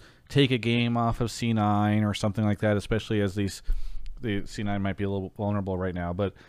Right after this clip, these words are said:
I kind of buy the idea of, like, eh, and then they just don't end up. Uh, I think w-, uh, one interesting question is, like, would you bet on Hundred T or Dig to make it to Worlds if you could only pick one?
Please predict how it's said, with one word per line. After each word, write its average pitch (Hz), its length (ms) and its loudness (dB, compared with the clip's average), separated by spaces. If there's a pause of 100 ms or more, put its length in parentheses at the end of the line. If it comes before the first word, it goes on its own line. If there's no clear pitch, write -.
(180)
I 113 80 0
kind 135 200 4
of 107 100 2
buy 107 200 6
the 101 160 2
idea 95 380 2
of, 82 140 -4
like, 90 460 -4
eh, 110 240 2
and 98 100 0
then 98 140 -2
they 95 100 -2
just 90 180 -6
don't 92 160 -4
end 87 120 -4
up. 85 80 -8 (480)
Uh, 165 100 4 (300)
I 139 100 6
think 190 300 2
w-, 135 260 -8
uh, 139 80 -4
one 139 240 4
interesting 120 480 2
question 104 380 -2
is, 92 100 -4
like, 98 180 -2
would 107 200 0
you 107 80 0
bet 117 240 4
on 131 100 2
Hundred 113 360 -2
T 117 200 0
or 104 140 2
Dig 82 420 -6 (480)
to 110 140 0
make 104 240 0
it 92 60 -6
to 98 120 -6
Worlds - 500 -8
if 104 160 -8
you 104 60 -4
could 107 160 -4
only 104 200 0
pick 101 200 -6
one? 80 360 -8